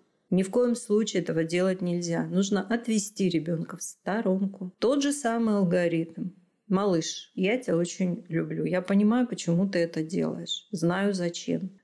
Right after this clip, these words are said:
Но давай вспомним, что вот так делать не надо. Это нехорошо". И не надо вот очень много говорить. Вот родители, особенно такие, которые уже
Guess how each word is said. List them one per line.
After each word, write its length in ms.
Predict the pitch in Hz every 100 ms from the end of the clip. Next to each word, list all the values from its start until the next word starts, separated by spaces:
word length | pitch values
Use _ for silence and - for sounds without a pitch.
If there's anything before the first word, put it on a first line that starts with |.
| _
Но 80 | 190
давай 520 | 175 214 269 269 190
вспомним, 580 | 170 - - 165 165 160
что 720 | 160 - 170 165 170 160 - -
вот 300 | 180 175 -
так 380 | 220 254 262 - 196
делать 640 | 160 170 208 196 170 -
не 180 | 170 175
надо. 460 | 170 165 160 156 -
Это 340 | 180 180 190 190
нехорошо". 760 | 185 - 202 196 - 165 170 - _ _
И 120 | 202
не 100 | 220
надо 400 | 233 277 240 208
вот 300 | 190 175 - -
очень 320 | 208 - 180
много 340 | 170 175 160
говорить. 600 | 160 160 160 165 170 -
Вот 140 | 175 -
родители, 500 | 202 202 214 175 165
особенно 500 | 165 - 170 160 175
такие, 380 | 170 - 180 160
которые 460 | 180 175 165 160
уже 340 | 160 165 165